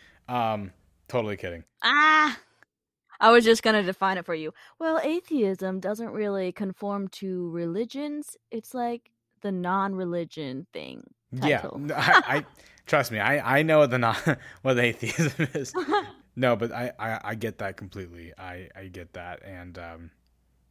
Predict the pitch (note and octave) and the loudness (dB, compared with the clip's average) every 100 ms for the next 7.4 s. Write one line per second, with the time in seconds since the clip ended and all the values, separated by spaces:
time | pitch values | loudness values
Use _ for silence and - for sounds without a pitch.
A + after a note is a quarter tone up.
0 | _ A2+ E3+ E3 B2 B2+ G2+ F2+ F2 B3 | _ -4 -2 0 0 -2 -2 -6 -6 -8
1 | G2 F#3+ D4 C4+ C#4+ C#4 C4+ F#3 C4 C4 | -8 -4 -2 4 6 6 4 2 0 0
2 | C4 C4 C#4+ D4 B3+ - F#3+ F#3 - G3+ | -2 -2 0 -2 -4 -2 2 2 0 -4
3 | A3 G#3+ F3+ - F3 F3 - D3 E3 G#3+ | -4 -2 -4 -2 -4 -4 -8 -8 -8 -12
4 | A#3+ - _ _ _ _ - _ _ G#3 | -16 -18 _ _ _ _ -20 _ _ 2
5 | G3 F#3+ F#3 - E3+ E3+ D#3 - E3+ E3 | 2 2 -2 0 -2 -2 -8 -12 -12 -10
6 | C#3+ G#2+ - - - - F3+ E3+ C#3+ - | -8 -8 -10 -16 -20 -14 -10 -8 -8 -8
7 | B2+ F#2+ G#2 G#3+ | -12 -12 -16 -20